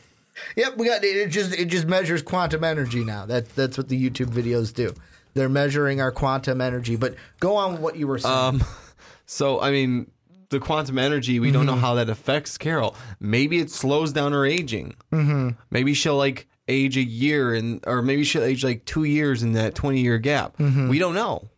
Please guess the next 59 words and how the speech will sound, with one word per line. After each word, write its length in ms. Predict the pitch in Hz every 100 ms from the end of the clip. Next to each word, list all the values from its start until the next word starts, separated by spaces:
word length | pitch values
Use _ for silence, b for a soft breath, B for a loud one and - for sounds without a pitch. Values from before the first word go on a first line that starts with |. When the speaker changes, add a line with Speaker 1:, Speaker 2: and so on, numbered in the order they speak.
| -
Speaker 2:
We 120 | 127
don't 100 | 143
know 60 | 151
how 100 | 156
that. 300 | 147 120 113 131 107
Yeah, 240 | 139 196
I 80 | 170
guess 320 | 139 147 160
you 80 | 202
can 160 | 196 170
send 280 | - 151 135
her 120 | 120
into 180 | 120 120
the 80 |
quantum 380 | 110 117 110 104
realm 160 | - -
Speaker 1:
Would 80 | 107
Speaker 2:
again, 180 | 120
Speaker 1:
she 60 | 127
Speaker 2:
but 100 | 131
why 240 | 135 151
would 140 | 151 151
that 140 | 151
make 260 | 117 123 120
that? 180 | 135 135
What 160 | 139
sense 220 | 165 147
would 100 | 143
that 100 | 131
make? 240 | 113 107 -
Speaker 1:
And 80 | 160
it 100 | 151
poses 400 | - 185 156 135
the 80 | 135
question, 800 | - 180 190 - 123 117 113 - -
the 300 | 123 135 131
original 500 | 120 170 170 151 127
theory 400 | - 127 120 117
of 100 | 113
her 120 | 131
being 240 | 120 120
in 140 | 113 101
space. 800 | - - 185 147 110 104 - -
Speaker 2:
Yeah. 280 | 180 196 127 - _ -
Speaker 1:
She 200 | - 180
would 160 | 143 -
age 360 | 190 285 -
then, 280 | 127 113 113
though, 200 | 110 101
if 80 | 95
she 120 | -
was 160 | 117 104
in 140 | 101
space, 420 | - 107 98 98
correct? 560 | - 110 113 202 - - -
Speaker 2:
Yes, 320 | 139 156 185
she 100 | 190 190
Speaker 1:
Or, 220 | 185 180
Speaker 2:
would. 120 | 147